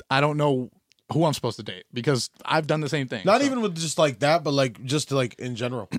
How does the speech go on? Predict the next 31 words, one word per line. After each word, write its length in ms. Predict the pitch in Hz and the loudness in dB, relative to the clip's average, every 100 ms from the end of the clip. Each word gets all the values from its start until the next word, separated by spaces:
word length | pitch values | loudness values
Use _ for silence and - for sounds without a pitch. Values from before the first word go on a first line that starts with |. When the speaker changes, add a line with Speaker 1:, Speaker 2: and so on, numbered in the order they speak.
| 160 | -2
Speaker 2:
<clears throat> 180 | 147 120 | -2 -2
Just, 180 | 131 151 | -2 0
like, 220 | 139 - | 0 4
uh, 260 | 135 127 - _ _ | 4 4 0 _ _
if 200 | - 123 | -2 0
there's 180 | 165 160 | 2 0
something 380 | - 151 131 147 | 2 0 0 0
that 180 | 143 135 | 0 0
just, 240 | 123 - | -4 -2
like, 320 | 127 123 - - _ _ _ _ _ _ _ | 0 0 -4 -20 _ _ _ _ _ _ _
something 280 | - 156 175 | -4 0 2
that 120 | 165 | 4
I 60 | 156 | 4
think 160 | 147 139 | 2 -2
is 80 | - | -2
fucking 260 | 143 127 120 | -2 -2 -6
ri-, 200 | 101 - | -8 -10
ridiculous, 640 | 98 104 117 147 135 117 90 | -10 -4 0 2 2 -2 -4
but 160 | 107 | -6
that, 120 | 92 101 | -4 -4
like, 240 | 104 101 | -4 -4
is, 140 | 104 95 | -6 -4
like, 180 | 101 | -6
a 40 | 92 | -6
huge, 520 | - 110 110 107 95 | -10 -4 -2 -2 -6
like, 140 | 95 | -8
issue 260 | 82 110 131 | -4 -4 -2
for 140 | 127 | 2
Speaker 1:
No, 60 | 180 | 2
Speaker 2:
her, 40 | |
Speaker 1:
but 200 | 170 147 | 2 -4